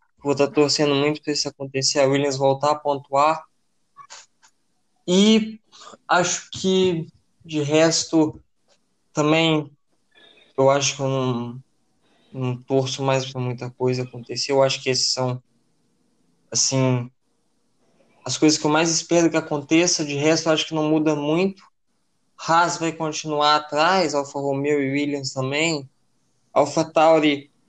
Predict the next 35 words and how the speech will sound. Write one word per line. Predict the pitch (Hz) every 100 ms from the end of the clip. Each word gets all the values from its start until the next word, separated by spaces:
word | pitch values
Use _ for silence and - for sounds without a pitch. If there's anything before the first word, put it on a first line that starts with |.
| _
pode | - 202
ser | 196 208
que | 202
evolua | 190 190 185 185 190
mais | 185 180
um | 165
pouco. | 160 180 190 208 - 180 _ _ _ _ _ -
É, | 131 131 127 123 120 _ _ - - _
talvez | 139 135 151
o | 151
Gasly | 147 139 139 139
consiga | 143 135 - 143 143 139 127 131 _ _ _ _ _ _
mais | 135 135
alguns | 139 131 139 131
pódios | - 135 151 147
na | 139
temporada, | 139 131 131 135 143 139
quem | 156 165
sabe, | - 165 165 156
né? | 160 165 160 _ _
Vamos, | 131 127 127 _ _ _ _ _ _ _
vamos | 127 127
ver | 143
se | 135
o | 147
Gasly | 139 135 139
consegue | 143 139 139 131
fazer | 139 135
mais | 135
uma | 135 135
temporada | 135 - 135 139 135 131 _ _ _ _ - -
muito | 147 160 - _ _ _
consistente, | - 156 156 147 156 165 170
como | - 147
foi | 143 - 151 135